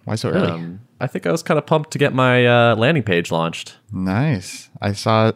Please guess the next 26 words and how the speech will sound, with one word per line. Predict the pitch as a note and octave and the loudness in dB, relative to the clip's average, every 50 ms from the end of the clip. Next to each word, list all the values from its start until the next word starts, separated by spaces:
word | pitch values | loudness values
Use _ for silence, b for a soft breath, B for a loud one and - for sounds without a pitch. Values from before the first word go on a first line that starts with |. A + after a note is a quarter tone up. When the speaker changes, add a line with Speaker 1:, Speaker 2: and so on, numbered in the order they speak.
| - | 0
Speaker 1:
I | G#2 | -2
saw | G2+ - G#2 A2 | 0 0 0 0
the | A2 G2+ | 0 -2
tweets | - - A2 G2+ A2 - - | -2 -2 -2 -2 -2 -2 -4
this | - F#2+ - - | -4 -4 -2 -2
morning. | G2+ F#2 F#2 G2 G#2+ B2+ D#3+ F#3 - _ b b b b b b b b b b b - | 0 0 2 2 2 0 0 -2 -4 _ b b b b b b b b b b b -12
You | - | -12
slid | - - - - A#2 A2+ A2+ A#2 A#2 G#2+ | -10 -10 -8 -4 -2 0 2 2 2 4
right | G#2+ G#2 G2+ G2 | 2 2 2 2
in | G2+ G#2 | 2 2
there | A2 A2+ B2 G#2+ | 4 4 2 2
last | G2+ F#2+ G2+ G#2+ - - | 2 0 -2 -2 -2 -2
minute. | G2+ G2 G2 A2+ D3 - _ - - | 0 0 0 -2 -4 -6 _ -18 -20
<laughs> | - - - D#3+ C3 - F3 D3+ - - | -10 0 2 2 2 4 2 0 0 0
Speaker 2:
I | C#3 - G#3 A2+ | 0 2 2 2
saw | A2 - - A#2 A#2+ C3+ F3 | 2 2 2 2 2 4 4
that. | E3 A2 F#2+ F2+ F2+ F2+ - - _ _ | 4 4 4 4 2 2 -2 -6 _ _
You're | - G2+ - G2 G#2 G#2+ A2 | -10 -8 -4 0 2 4 4
my | G#2+ G#2+ G#2 | 4 4 4
latest | G#2+ A2 A2+ A#2+ - | 4 4 4 2 0
subscriber. | - G#2+ G#2 - - G2 A2+ B2+ - E2+ E2+ B B B B B | -2 -4 -4 -2 0 2 2 2 2 0 0 B B B B B
<laughs> | B B B | B B B
Speaker 1:
Yeah. | B G2 G2 A2 D3+ A#2 F#2+ - - - _ _ _ _ _ _ _ B B B B B B B B B B B B B B B B B B - - - | B 0 0 2 2 0 -2 -4 -8 -14 _ _ _ _ _ _ _ B B B B B B B B B B B B B B B B B B -20 -16 -10
Speaker 2:
Thanks | - G2 G2+ - | -8 -8 -6 -6
for | - F2+ | -8 -10
subscribing. | - - - - - - G2 A2+ - - | -12 -12 -12 -10 -6 -6 -6 -6 -6 -8